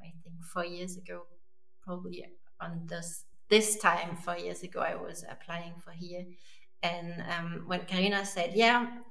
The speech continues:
uh, I think, uh, here is the offer, I'd li-, would like to have you,"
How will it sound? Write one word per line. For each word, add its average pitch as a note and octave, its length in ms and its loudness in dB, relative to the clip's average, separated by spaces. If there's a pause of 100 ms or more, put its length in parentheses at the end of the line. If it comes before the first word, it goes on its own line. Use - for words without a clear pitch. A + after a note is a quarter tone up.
uh, F#3+ 320 6
I - 60 4
think, F#3 360 -4 (140)
uh, F3+ 160 2 (120)
here F#3+ 180 4
is F#3 160 -4
the F#3+ 120 2
offer, G3 260 8
I'd F3 300 4
li-, F3+ 360 -6
would G3 160 2
like F3 200 0
to G3 100 -4
have F#3+ 240 2 (100)
you," F#3 260 -6